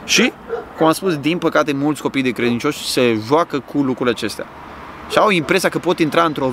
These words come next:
viață de familie cu persoane care au altă credință, alte învățături, alte practici, alte religii și totuși lucrurile să fie bine. În concluzie, uh, dacă sunteți deja căsătoriți cu asemenea persoane,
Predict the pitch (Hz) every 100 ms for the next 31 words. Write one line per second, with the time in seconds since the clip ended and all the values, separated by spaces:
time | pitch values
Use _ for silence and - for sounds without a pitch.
0 | 117 151 190 - 147 131 135 151 175 165
1 | 156 - - - - 143 135 175 170 147
2 | 139 131 113 143 190 202 - 135 117 117
3 | 165 175 - - - - - - - 156
4 | 196 208 180 147 143 123 156 170 - -
5 | - - - 165 214 180 151 123 - 175
6 | - - 156 175 160 147 151 170 185 175
7 | - - - - - 302 262 196 208 185
8 | 170 160 147 139 120 104 92 - - -
9 | - - - - - - 160 160 165 165
10 | 110 95 - - - - - - - 135
11 | 131 123 120 127 147 151 - 202 190 156
12 | 139 139 139 131 139 123 120 - 127 139
13 | 135 123 123 - 139 160